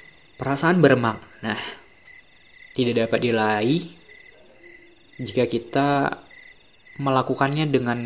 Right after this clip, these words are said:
mendapatkannya atau memiliki lebih banyak gitu. Tetapi dapat diraih dengan memberi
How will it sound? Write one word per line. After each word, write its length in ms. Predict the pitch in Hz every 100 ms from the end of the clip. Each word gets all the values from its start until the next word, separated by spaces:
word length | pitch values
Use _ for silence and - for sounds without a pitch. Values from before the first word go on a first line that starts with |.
| 117
mendapatkannya 1200 | 117 123 123 120 113 - - - - 127 120 101 90 - - - - -
atau 160 | - 139
memiliki 480 | 127 123 120 127
lebih 200 | 120 113
banyak 400 | 113 120 123 107 - -
gitu. 200 | - - - - - - - - - - - - - - - -
Tetapi 340 | 120 120 - - - - - - - _ 123
dapat 240 | 147 151
diraih 560 | 135 131 131 135 160 190 - - - - -
dengan 360 | - 135 131 135
memberi 680 | 135 135 131 127 123 151 165